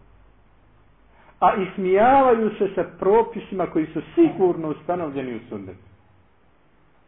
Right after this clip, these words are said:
Koliko je onih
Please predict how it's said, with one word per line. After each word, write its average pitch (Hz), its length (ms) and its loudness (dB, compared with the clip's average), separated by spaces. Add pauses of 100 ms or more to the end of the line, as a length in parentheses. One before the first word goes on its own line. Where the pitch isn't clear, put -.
(2250)
Koliko 196 400 0
je 147 140 0
onih 165 340 -4